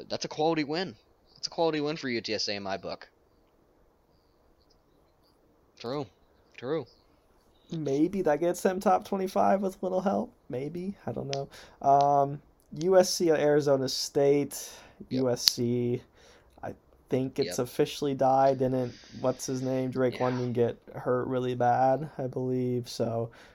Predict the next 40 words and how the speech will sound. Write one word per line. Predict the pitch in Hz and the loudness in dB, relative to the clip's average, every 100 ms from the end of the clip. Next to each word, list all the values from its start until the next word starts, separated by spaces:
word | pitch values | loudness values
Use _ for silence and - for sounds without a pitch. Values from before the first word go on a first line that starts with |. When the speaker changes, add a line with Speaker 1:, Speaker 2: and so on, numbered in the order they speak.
| _ | _
Speaker 2:
I | - | -8
think | 107 120 - | -2 -2 2
that's | 113 107 - | 0 0 -4
officially, | 107 - 120 - - 117 117 113 113 - _ | -6 -4 -4 -4 -4 -2 -2 -4 -6 -12 _
they | - 117 | -6 -6
kind | - 139 151 175 | -2 0 2 2
of | 185 180 190 | 2 2 -2
made | 160 165 170 | 2 2 2
some | - 165 | -2 -2
things | 170 165 156 | -2 0 2
interesting | 160 - 165 - 156 156 | 0 0 -2 0 0 0
in | 151 | -2
some | 147 151 147 | 2 0 2
games, | 139 139 139 135 | 2 4 2 2
then | 127 120 | 0 0
some | 127 127 | 0 0
games | 131 127 120 | 2 0 -2
didn't | 131 120 - | -2 -4 0
show | 131 113 | 2 6
up. | 120 117 - | 6 4 2
But | 110 | -2
I | 113 | -2
think | - 110 107 - - - - _ _ - | -2 -4 -4 -10 -20 -20 -20 _ _ -4
that's | 104 - | -2 -2
kind | - 110 | -6 -4
of | 104 | -2
the | 107 110 - - _ | -2 -4 -6 -14 _
nail | - 107 104 | -8 -4 -2
in | 107 | -2
the | 117 | -4
coffin | - 131 - - | -6 -6 -6 -6
when | - | -4
you | 120 | -4
only | 117 117 | -2 -2
beat | 120 120 | -2 -2
Arizona | 120 113 120 113 | -2 0 0 0
by | 110 | -2
seven | 110 - 120 120 113 | -2 0 2 2 0
and | 117 113 | 0 -2
lose | 117 113 | -2 -4